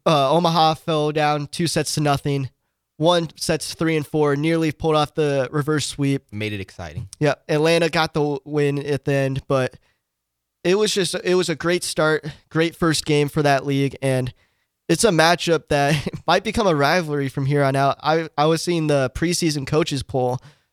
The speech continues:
Speaker 1: Uh, Omaha was actually, uh, they had them winning it all, and Atlanta was second with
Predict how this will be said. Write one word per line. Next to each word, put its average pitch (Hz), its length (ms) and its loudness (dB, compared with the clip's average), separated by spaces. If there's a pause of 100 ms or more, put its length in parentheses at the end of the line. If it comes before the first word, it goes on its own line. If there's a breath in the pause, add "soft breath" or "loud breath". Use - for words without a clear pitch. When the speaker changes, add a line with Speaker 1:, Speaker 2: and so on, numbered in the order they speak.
(140)
Speaker 1:
Uh, 143 220 2
Omaha 165 380 4
was 147 140 2
actually, 143 600 0 (220)
uh, 127 340 2 (680)
they 160 180 4
had 156 220 2
them 139 260 0
winning 156 320 0
it 127 160 -2
all, 127 320 -2 (240)
and 127 360 0 (220)
Atlanta 151 480 2
was 131 180 -2
second 151 420 -2 (260)
with 131 340 -8